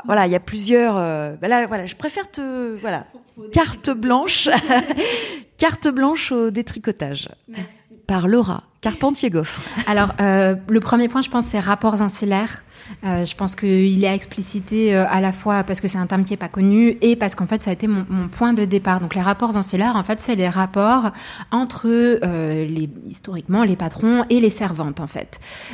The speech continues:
Speaker 2: Euh, ça vient d'un mot, euh, en latin qui signifie petite servante et qui, d'ailleurs, a aussi donné auxiliaire. Euh, voilà, c'est, c'est le même mot.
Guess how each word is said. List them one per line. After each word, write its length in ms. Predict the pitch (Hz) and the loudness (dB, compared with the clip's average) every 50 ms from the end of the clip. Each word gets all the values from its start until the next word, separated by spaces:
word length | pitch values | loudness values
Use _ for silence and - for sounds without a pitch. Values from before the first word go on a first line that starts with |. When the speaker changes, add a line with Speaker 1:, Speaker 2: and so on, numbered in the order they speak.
| 196 - - | -12 -10 -6
Speaker 2:
Euh, 280 | 175 160 156 151 151 | -6 -4 -4 -4 -4
ça 180 | 151 - 175 165 | -4 -4 -2 -2
vient 180 | 160 190 196 202 | 0 2 2 2
d'un 100 | 180 165 | 2 2
mot, 340 | 175 185 202 220 220 208 | 4 4 6 6 6 4
euh, 440 | 185 170 165 165 160 156 156 151 147 | 4 2 2 0 0 0 -2 -2 -4
en 60 | 117 78 | -6 -8
latin 340 | - - - 165 175 196 196 | -12 -12 -8 -4 -2 -2 -2
qui 80 | 190 | -4
signifie 380 | - - 190 175 175 175 - 156 | -6 -6 -4 -4 -4 -4 -6 -4
petite 320 | - 202 196 196 190 - | -2 -2 -2 -2 -4 -4
servante 320 | - 190 175 185 240 240 247 | -2 -2 0 0 0 0 -2
et 60 | 190 | -4
qui, 120 | - - | -6 -4
d'ailleurs, 480 | 196 190 190 196 196 214 240 254 240 214 | -2 0 0 2 2 2 2 2 4 2
a 80 | 185 | 2
aussi 180 | 185 185 - 254 | 2 2 0 0
donné 280 | 214 214 214 240 254 - | 2 2 2 2 2 4
auxiliaire. 1000 | 226 220 214 - - - - 220 196 196 190 190 180 165 - 180 - - - - _ - - - - - - 196 - - | 2 2 2 0 -4 -4 -2 -2 0 2 2 2 2 0 -2 -6 -10 -12 -14 -14 _ -20 -20 -20 -20 -18 -18 -16 -12 -10
Euh, 340 | 175 156 151 151 139 127 117 | -8 -6 -6 -6 -8 -8 -6
voilà, 160 | 165 170 - - | -6 -6 -6 -8
c'est, 260 | - - 202 185 170 | -6 -4 -2 -2 -2
c'est 160 | 165 - 185 180 | -2 -4 -4 -2
le 160 | 214 220 208 | 0 0 0
même 140 | 196 185 170 | 0 0 -2
mot. 140 | 165 151 | -4 -6